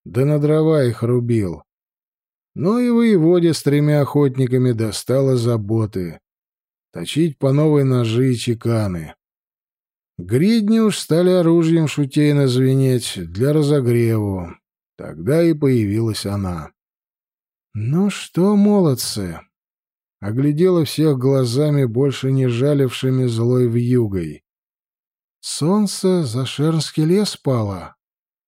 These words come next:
а нам за обряд. Ваше дело невелико. Стойте меж малым кругом, что из хвороста, и большим. Стойте крепко. Как в бою стеной стоите.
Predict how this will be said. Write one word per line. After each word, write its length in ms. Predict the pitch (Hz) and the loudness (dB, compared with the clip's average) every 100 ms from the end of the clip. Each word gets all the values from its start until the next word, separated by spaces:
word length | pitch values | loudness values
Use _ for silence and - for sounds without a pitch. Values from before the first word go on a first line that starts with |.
| _ _ | _ _
а 180 | - 123 | -4 -2
нам 460 | 117 110 117 147 175 | 0 -2 -2 0 -2
за 280 | 170 196 208 | 0 0 0
обряд. 600 | 202 185 160 175 - _ _ _ _ _ _ _ _ _ _ | 2 2 0 -2 -8 _ _ _ _ _ _ _ _ _ _
Ваше 460 | - 180 233 - 175 | -2 0 0 -2 -2
дело 320 | 127 160 190 | 2 2 4
невелико. 800 | 175 165 160 165 190 190 101 87 - - - | 4 4 4 4 2 0 -6 -8 -18 -20 -14
Стойте 580 | - - 220 233 190 | -10 -2 0 0 0
меж 260 | 117 110 - | -2 -2 -2
малым 380 | 113 117 110 107 | -2 -2 -2 -2
кругом, 520 | 156 208 220 202 196 | 0 0 2 2 0
что 280 | - 185 190 | 0 2 2
из 140 | 170 | 0
хвороста, 640 | - 180 180 175 160 - 151 | 0 2 2 2 -2 -2 -2
и 140 | 208 | 0
большим. 840 | 196 127 107 - 123 131 127 117 - _ _ _ _ _ | 0 0 -2 -4 -2 0 0 -2 -8 _ _ _ _ _
Стойте 520 | - - 131 170 185 226 | -16 -2 2 2 0 -2
крепко. 720 | 226 208 185 - 185 180 - _ _ _ _ _ _ _ _ | 0 2 0 0 -2 -2 -6 _ _ _ _ _ _ _ _
Как 260 | 127 143 156 | -2 0 0
в 160 | 151 | 0
бою 480 | 156 165 170 214 175 | 2 2 4 2 2
стеной 540 | - - 156 196 175 | -2 -2 2 2 2
стоите. 800 | 117 - 127 143 127 101 90 85 | 0 -2 0 2 0 -2 -10 -12